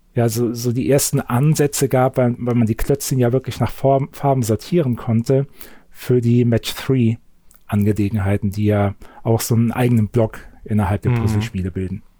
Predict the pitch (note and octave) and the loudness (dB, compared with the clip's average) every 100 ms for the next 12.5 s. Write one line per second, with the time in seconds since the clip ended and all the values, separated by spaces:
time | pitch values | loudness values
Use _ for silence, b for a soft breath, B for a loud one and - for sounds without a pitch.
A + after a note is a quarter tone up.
0 | _ _ _ - B2 A#2+ C3+ C3 C3 B2 | _ _ _ -8 -6 -2 -2 -2 -2 -2
1 | B2+ C#3 B2 B2+ B2 A#2+ B2 C3 A#2+ - | -2 -4 -4 -2 -4 0 -2 0 -2 0
2 | B2+ C3 B2 A#2+ - B2 A#2 A#2 A#2 A2+ | 0 0 0 -2 -4 -2 0 0 0 -2
3 | - A#2 A2 A2 G#2 G2+ B2 D3+ - A2 | -2 -2 -2 -2 -2 -2 -2 -2 -2 -2
4 | A2 A2 - - A#2 G#2+ A#2 B2+ - G#2+ | -2 -6 -8 -6 -4 -2 -2 -4 -6 -2
5 | A2 A2 A2 - A#2 A#2+ A2+ - A2+ - | -2 -4 -8 -4 -4 -4 -6 -4 -4 -2
6 | C3 - G#2+ G#2+ A2 G#2+ - C3 A2+ - | -4 0 -2 0 -2 -2 -2 0 0 -2
7 | A2 G#2 A2 G#2 C#3 - B B B B | -4 -2 -4 -4 -6 -8 B B B B
8 | B - - A#2+ A2+ B2+ A#2 B2 A#2+ A2+ | B -8 -4 -2 0 0 -2 -4 -4 -2
9 | A2+ A#2 - - A#2 A2 A2+ D3+ F3 D#3 | -2 -2 -6 -8 -8 -6 -4 -2 0 -2
10 | C#3+ C#3+ C#3+ B2+ A#2 A#2+ A#2 B2 A2 A#2+ | -2 -4 -4 -6 -6 -4 -4 -4 -6 -4
11 | C3+ - A#2 A#2 B2 A#2+ B2+ G#2 - G#2+ | -4 -2 -4 -4 -4 -2 -2 -2 -6 -8
12 | G2 G#2 - A2 - | -8 -8 -6 -8 -8